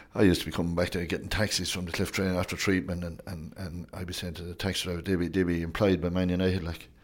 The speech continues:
they were saying, "Oh," I said, "Man United going out, did you?" <laughs> "I'll bring you down to the pub now tonight, they're all in it. I'll bring you down to the pub, nightclub there." The, the, the,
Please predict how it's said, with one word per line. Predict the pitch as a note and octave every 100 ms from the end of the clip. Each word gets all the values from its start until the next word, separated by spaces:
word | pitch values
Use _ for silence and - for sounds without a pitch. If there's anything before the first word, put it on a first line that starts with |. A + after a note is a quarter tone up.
| - - -
they | A#2
were | F#2
saying, | - - - _ _ _ _ -
"Oh," | E3+ C#3+ - -
I | A#2
said, | G#2 G2 F2+
"Man | G#2 G#2+
United | A2 A2+
going | A2+ A2+
out, | A2+ G#2
did | A2+
you?" | A#2 - -
<laughs> | C3 - - - - - - -
"I'll | B2
bring | B2 C3
you |
down | C3+ C3
to | B2+
the |
pub | A2 A#2 A#2
now | G#2+
tonight, | G#2 G2+ F#2
they're | - F#2
all | F#2+ F#2
in | F2+
it. | E2 -
I'll |
bring | A#2 C#3+
you |
down | C3+ C3+
to |
the | A#2
pub, | A#2+ A2+ G#2 G#2
nightclub | A2 A2 F#2+ F#2+
there." | F#2+ F2+
The, | C#2 -
the, | F2+
the, | C#2+ - -